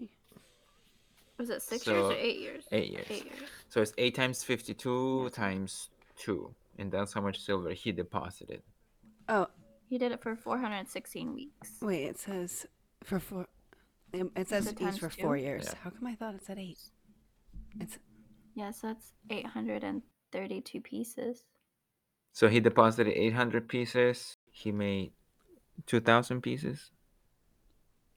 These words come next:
Speaker 4: A thousand and forty pieces. So he made eight, two hundred and forty pieces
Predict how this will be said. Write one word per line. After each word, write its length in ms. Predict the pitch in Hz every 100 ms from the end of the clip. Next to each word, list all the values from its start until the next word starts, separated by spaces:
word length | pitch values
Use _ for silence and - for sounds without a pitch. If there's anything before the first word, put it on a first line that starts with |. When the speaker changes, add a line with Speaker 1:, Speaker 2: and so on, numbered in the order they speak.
| _ -
Speaker 4:
A 80 | 165
thousand 400 | 180 160 175 180
and 140 | 165
forty 260 | - 175 175
pieces. 640 | 175 175 - 190 214 -
So 300 | - - 160 160
he 80 | 160
made 340 | 160 147 143 - _ _ _ _ _ 156
eight, 160 | 156 156 _ - -
two 180 | - 170
hundred 260 | 165 160
and 140 | 151 151
forty 340 | 151 180 196 _ _ _ _
pieces 500 | - 180 190 240